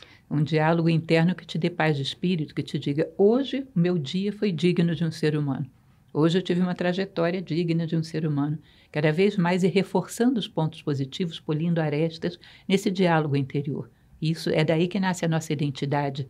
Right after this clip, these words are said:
nosso autoconhecimento. Então, são pequenas disciplinas, pequenas coisas pra manter a nossa consciência elevada, pra estarmos no fluxo da vida,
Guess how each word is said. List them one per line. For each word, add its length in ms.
nosso 260
autoconhecimento. 1000
Então, 160
são 160
pequenas 640
disciplinas, 720
pequenas 500
coisas 500
pra 140
manter 300
a 60
nossa 220
consciência 520
elevada, 680
pra 140
estarmos 600
no 80
fluxo 560
da 200
vida, 440